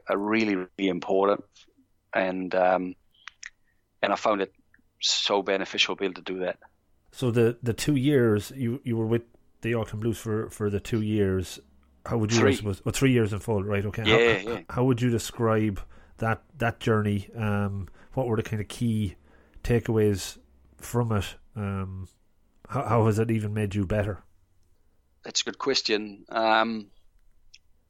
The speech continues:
Speaker 1: I think it's the biggest lessons for me were, um, the, probably in my first year, it's not what you know, it's,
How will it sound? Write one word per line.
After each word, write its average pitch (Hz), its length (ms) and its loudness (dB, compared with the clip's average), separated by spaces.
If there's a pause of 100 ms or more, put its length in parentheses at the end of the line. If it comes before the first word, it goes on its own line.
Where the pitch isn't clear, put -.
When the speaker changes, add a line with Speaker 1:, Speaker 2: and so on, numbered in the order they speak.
Speaker 1:
I 131 120 0
think - 320 -6
it's - 640 2
the - 60 -12
biggest - 600 0
lessons 107 420 -2
for - 160 -6
me 110 300 2
were, 101 400 4 (440)
um, 90 800 0 (540)
the, 117 100 -8
probably 117 460 -2
in 104 100 -2
my 98 120 0
first 113 420 -4
year, 95 340 0 (920)
it's - 240 -2
not 107 200 0
what 110 220 -2
you 110 80 -2
know, 101 240 2
it's, - 380 2